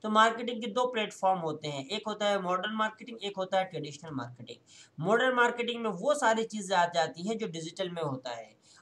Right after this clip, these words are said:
और traditional में वो सारी marketing आती है जो प्रिंट में होता है, Print electronic में होता है। आपको ये पता होगा कि electronic media होता है और एक print media होता है। Electronic media हर वो media, अ, जो क-, जैसे कि टीवी हो गया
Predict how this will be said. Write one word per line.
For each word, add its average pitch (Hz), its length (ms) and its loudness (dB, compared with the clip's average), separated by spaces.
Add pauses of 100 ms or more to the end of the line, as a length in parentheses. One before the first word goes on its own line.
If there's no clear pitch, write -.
और 208 220 8
traditional 226 500 -2
में 226 100 0
वो 175 280 0
सारी 202 300 4
marketing 170 500 -4
आती 156 240 -4
है 196 60 -8
जो 196 100 -8
प्रिंट 208 400 -12
में 170 140 -8
होता 120 300 -8
है, 117 200 -10 (180)
Print 220 340 -10
electronic 165 640 -6
में 151 80 -8
होता 120 260 -8
है। 113 200 -10 (180)
आपको 160 320 -4
ये 143 260 -10
पता 143 240 -6
होगा 196 400 2 (320)
कि 185 60 -2
electronic 202 580 0
media 202 280 -2
होता 196 340 -2
है 202 120 -2
और 185 100 -2
एक 180 200 -8
print 202 240 -6
media 160 300 -4
होता 131 280 -4
है। 127 80 -10
Electronic 214 540 -4
media 202 260 -2
हर 175 220 2
वो 262 180 2
media, 185 340 0 (380)
अ, 175 360 4
जो 240 400 2
क-, 185 40 0
जैसे 180 320 -6
कि 185 120 -10
टीवी 190 380 -8
हो 147 200 -4
गया 120 340 -10